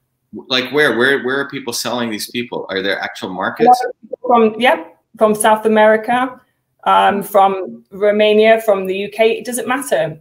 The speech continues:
Speaker 2: What tends to happen is that they're more ethnic minority, because there's,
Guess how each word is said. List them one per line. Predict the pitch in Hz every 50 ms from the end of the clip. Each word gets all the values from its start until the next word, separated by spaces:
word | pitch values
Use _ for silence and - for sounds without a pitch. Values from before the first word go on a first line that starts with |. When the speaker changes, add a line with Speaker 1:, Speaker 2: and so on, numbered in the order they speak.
| _ -
Speaker 2:
What | 190 214 226 - - - _ _ _ _ _ _ _ _
tends | - - 262 285 320 320 320
to | 233 220
happen | 208 185 - - - 196 185 185
is | 180 180 175
that | - 190 - 175
they're | 196 185 190
more | 196 208 214 214 214 220 214 214 - - - _ -
ethnic | - - - - 220 185 - -
minority, | 202 185 180 175 170 175 175 175 175 - 208 220 262 269 - - _ -
because | - - - 214 196 185 185 180 175 175 - - - _ _ _ _ _ _ _ _ _ _ _ _ _ _ -
there's, | 202 190 196 190 180 - - - - -